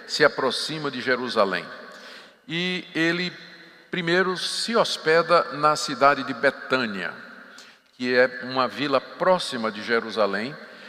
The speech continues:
e onde estava a casa do seu amigo Lázaro. Marcos não diz, não conta o episódio, mas o Evangelho de João nos diz que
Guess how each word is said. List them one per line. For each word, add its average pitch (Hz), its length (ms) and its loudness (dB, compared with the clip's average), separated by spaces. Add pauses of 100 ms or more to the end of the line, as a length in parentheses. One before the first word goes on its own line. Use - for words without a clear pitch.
(220)
e 160 160 -2
onde 170 520 -2 (240)
estava 151 380 4
a 156 60 2
casa 143 400 4
do 139 100 -4
seu 156 240 -2
amigo 139 460 -4
Lázaro. 107 720 2 (640)
Marcos 123 420 0
não 151 180 -4
diz, 143 540 -8 (100)
não 139 180 -4
conta 127 480 -2 (200)
o 107 280 -4
episódio, 107 600 -2
mas 139 200 -2
o 156 40 -4
Evangelho 151 480 -2
de 180 140 -6
João 156 340 -2
nos 123 240 -6
diz 107 400 -8 (540)
que 147 460 -2